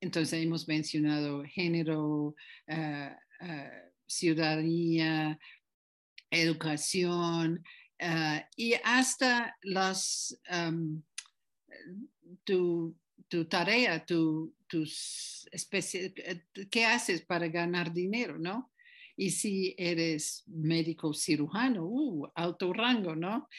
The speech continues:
Y si tú eres lo que está recogiendo los desechos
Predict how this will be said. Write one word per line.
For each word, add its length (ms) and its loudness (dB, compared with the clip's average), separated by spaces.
Y 220 4
si 260 4
tú 160 6
eres 500 4
lo 200 0
que 160 0
está 280 0
recogiendo 840 0
los 240 0
desechos 760 0